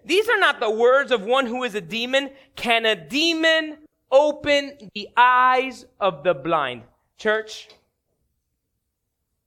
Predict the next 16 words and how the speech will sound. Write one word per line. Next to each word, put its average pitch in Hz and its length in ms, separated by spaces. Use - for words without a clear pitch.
we 214 380
need 202 380
to 165 200
see 139 640
the 139 100
need 151 320
of 131 140
Jesus 104 800
in 120 240
our 160 220
lives 104 640
and 127 140
the 120 60
lives 113 320
of 104 100
others. - 460